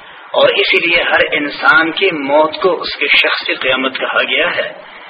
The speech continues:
کہ من ماتا فقد قامت قیامت ہو،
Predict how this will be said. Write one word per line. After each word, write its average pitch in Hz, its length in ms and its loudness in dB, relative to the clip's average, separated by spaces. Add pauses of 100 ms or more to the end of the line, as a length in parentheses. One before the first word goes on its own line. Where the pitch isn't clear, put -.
(260)
کہ - 100 -4
من 143 320 0
ماتا 156 380 4
فقد 143 480 2
قامت 139 300 2
قیامت 135 400 0
ہو، 113 260 -2